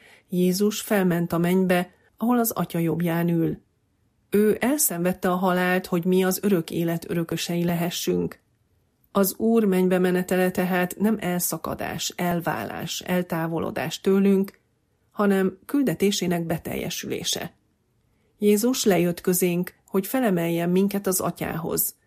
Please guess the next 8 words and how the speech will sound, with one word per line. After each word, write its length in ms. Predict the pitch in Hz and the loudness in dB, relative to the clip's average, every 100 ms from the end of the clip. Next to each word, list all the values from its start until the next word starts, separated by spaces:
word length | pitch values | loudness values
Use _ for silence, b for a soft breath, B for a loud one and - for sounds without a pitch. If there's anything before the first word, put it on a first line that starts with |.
| _ _ _ - | _ _ _ 0
Leereszkedett 800 | 196 190 185 180 - 185 185 | 2 4 2 0 0 0 0
a 40 | 180 | -2
föld 340 | - 196 180 | 0 2 4
mélységeibe, 1000 | 180 180 185 - 190 190 185 190 190 196 | 2 2 2 2 2 4 4 4 2 0
hogy 240 | - 214 208 | 0 2 4
magasra 500 | 247 294 180 - 180 | 4 2 0 0 -2
emeljen 560 | 175 175 175 175 170 | 0 0 2 0 0
minket. 540 | 175 175 175 175 170 | 0 0 0 0 -2